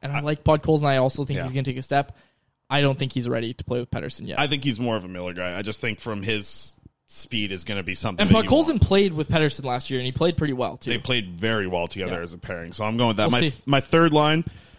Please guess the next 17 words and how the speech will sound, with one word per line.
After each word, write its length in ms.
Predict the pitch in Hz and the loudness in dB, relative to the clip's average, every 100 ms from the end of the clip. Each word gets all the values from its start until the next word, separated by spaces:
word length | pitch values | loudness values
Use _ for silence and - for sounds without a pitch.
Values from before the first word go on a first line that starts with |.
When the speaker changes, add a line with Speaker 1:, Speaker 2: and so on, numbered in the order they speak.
| - | -4
Speaker 2:
uh, 400 | 110 107 107 104 110 | 2 4 4 2 -2
Tanner 280 | - 131 127 | 0 2 2
Pearson's 480 | - 127 - 127 107 | 2 2 2 0 4
there, 260 | 117 120 | 4 6
Bo 240 | 110 113 107 | 4 4 4
Horvat's 440 | 120 120 113 107 - | 4 4 4 2 0
there, 440 | 110 107 107 104 101 | 0 2 2 0 -2
and 220 | 98 98 | -2 0
Andrei 280 | 104 113 104 | 0 0 -2
Kuzmenko's 600 | 101 90 101 95 90 - | -4 -2 -2 -2 -6 -4
there. 220 | 90 90 | -2 -2
And 100 | 104 | -2
this 140 | 113 | -2
is 80 | 107 | -2
a 40 | |
line 320 | 98 95 98 95 | -2 0 0 0
where 300 | 95 95 | -2 -2